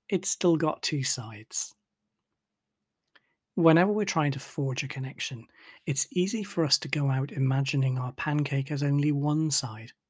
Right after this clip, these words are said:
the one that we're interested in and interested in promoting. And that'll get us so far in forging connections,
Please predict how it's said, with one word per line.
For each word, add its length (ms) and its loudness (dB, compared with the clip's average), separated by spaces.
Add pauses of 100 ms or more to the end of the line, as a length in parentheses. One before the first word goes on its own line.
the 80 -4
one 220 0
that 100 -4
we're 300 4
interested 560 -2
in 200 -14 (540)
and 240 2
interested 560 2
in 140 -4
promoting. 600 -6 (720)
And 180 4
that'll 220 0
get 180 0
us 120 0
so 320 2
far 280 -8
in 140 -6
forging 480 -6
connections, 760 -8